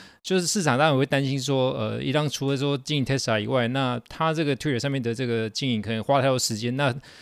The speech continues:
也面临到一些阻挠。那所以说大家会觉得说这个 Tesla 会不会出什么状况？那我直-，那我直接，呃，从这个，呃，财务上面来看哦，就是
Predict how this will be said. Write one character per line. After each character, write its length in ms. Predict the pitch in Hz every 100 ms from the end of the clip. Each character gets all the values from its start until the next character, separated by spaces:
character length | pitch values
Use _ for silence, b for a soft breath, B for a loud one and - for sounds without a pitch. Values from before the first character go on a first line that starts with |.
| B B
也 120 | 120
面 240 | 156 165
临 60 | 151
到 160 | 151
一 60 | 147
些 240 | 139 143
阻 240 | 131 120 104
挠。 220 | 104 110
那 100 | 143
所 180 | 151 123
以 20 |
说 320 | 131 135 135
大 260 | 139 147 139
家 80 | 131
会 100 | 131
觉 160 | 123
得 60 | 120
说 260 | 110 123 123
这 140 | 127
个 260 | 123 110 113
Tesla 260 | 127 113
会 40 | 110
不 80 |
会 120 | 120 117
出 160 | 123
什 60 | 101
么 80 | 92
状 200 | 113 101
况？ 200 | - 98 B B B -
那 100 | 247
我 160 | 147 117 -
直-， 340 | - 151 165 180
那 140 | 240
我 140 | 196 131
直 200 | - 151
接， 260 | 185 190 185 -
呃， 240 | - 120 117
从 260 | 147 147
这 100 | 156
个， 200 | 151 135
呃， 160 | 131 117
财 160 | -
务 80 | 151
上 100 | 180
面 140 | 156 117
来 100 | 110
看 260 | - 117 98
哦， 120 | 113
就 120 | 190
是 160 | 214